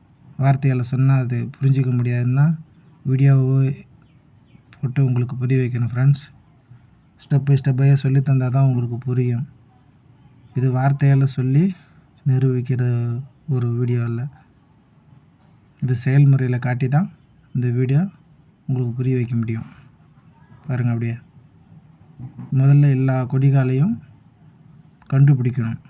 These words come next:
கண்டுபிடிச்சிட்டு அதுக்கப்புறம் தான் எது எம்ப்டி லேயர், எது வாட்டர் லேயர், அதாவது எது தண்ணி போற சரம், எது தண்ணி போகாத எம்ப்டி சரம்னு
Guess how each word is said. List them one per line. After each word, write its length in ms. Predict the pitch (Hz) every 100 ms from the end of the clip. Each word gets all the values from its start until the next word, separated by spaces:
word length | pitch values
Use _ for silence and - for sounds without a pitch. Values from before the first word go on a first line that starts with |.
| - _ -
கண்டுபிடிச்சிட்டு 540 | 127 143 135 135 - 156
அதுக்கப்புறம் 500 | 123 139 135 135 143
தான் 140 | 202 233 143 127
எது 140 | 147 143
எம்ப்டி 280 | 135 139 143 135
லேயர், 300 | 131 131 180 - 208 131
எது 100 | 131 156 127
வாட்டர் 300 | 131 131 123
லேயர், 280 | 117 110 110 - _ _ - _ _ - - - - _ _ _ - _ - _ _ -
அதாவது 320 | 131 131 135 185 139 131
எது 180 | 131 185 233 - - _ _ - _
தண்ணி 220 | 135 139 143
போற 200 | 127 135 123
சரம், 280 | - 127 175 277 - - 127
எது 100 | 147 -
தண்ணி 200 | 127 139 135
போகாத 320 | 123 127 123 127
எம்ப்டி 220 | 131 - 131
சரம்னு 340 | 127 120 131